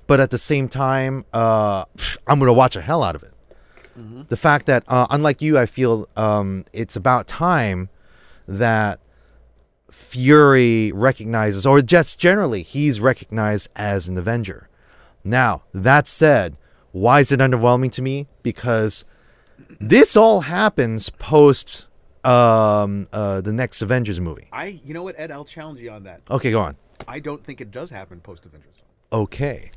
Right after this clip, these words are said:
Speaker 1: And now you're not the first one to say it.
Speaker 2: I have a, I don't know, 'cause there was this whole talk about, oh, well, Spider-Man, the S-, the Spider-Man Homecoming sequel will take place, begin minutes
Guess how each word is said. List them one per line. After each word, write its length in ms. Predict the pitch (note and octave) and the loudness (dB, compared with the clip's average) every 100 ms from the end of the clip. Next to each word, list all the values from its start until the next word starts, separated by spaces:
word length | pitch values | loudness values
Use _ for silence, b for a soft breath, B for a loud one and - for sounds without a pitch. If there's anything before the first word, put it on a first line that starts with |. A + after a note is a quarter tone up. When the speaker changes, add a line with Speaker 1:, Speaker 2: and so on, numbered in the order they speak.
| - | -6
Speaker 1:
And 100 | B2+ | 0
now 80 | D3 | 2
you're 220 | C3+ D#3 | 4 6
not 180 | E3+ E3+ | 6 4
the 80 | D3 | 0
first 320 | - D#3+ - | 2 2 2
one 100 | D3 | -2
to 60 | |
say 240 | C#3 F#3 G#3 | -2 -4 -4
it. 100 | - _ _ - | -8 _ _ -20
Speaker 2:
I 100 | C#3+ | -16
have 160 | F#3 D#3 | -12 -12
a, 80 | - | -12
I 140 | D#3 | -12
don't 180 | F3+ D3 | -12 -12
know, 160 | F#3 F3+ | -12 -12
'cause 220 | E3 C3+ | -12 -12
there 120 | E3 | -12
was 140 | D#3+ D3 | -12 -14
this 140 | C#3 | -18
whole 220 | - F#3+ | -16 -16
talk 200 | G#3+ F3+ | -14 -16
about, 140 | E3 C#3+ | -14 -16
oh, 180 | E3 F3 | -12 -12
well, 200 | D3 C#3 | -12 -14
Spider-Man, 760 | - - E3+ F#3 E3 D3+ D3 - _ | -16 -16 -14 -12 -14 -14 -18 -20 _
the 120 | A#2 | -20
S-, 160 | A2+ - | -20 -20
the 100 | A#2+ | -20
Spider-Man 360 | - F3+ F3+ D3 | -16 -14 -12 -14
Homecoming 320 | D#3 C#3+ C3 | -16 -18 -18
sequel 280 | - B2+ A2+ | -20 -20 -20
will 100 | G#2+ | -20
take 200 | A2 A#2 | -20 -20
place, 240 | A2+ G#2+ _ _ _ _ _ - | -20 -20 _ _ _ _ _ -20
begin 320 | C3+ D3+ C#3 | -14 -14 -14
minutes 500 | A#2 E3 A3+ A3 - | -12 -8 -8 -10 -14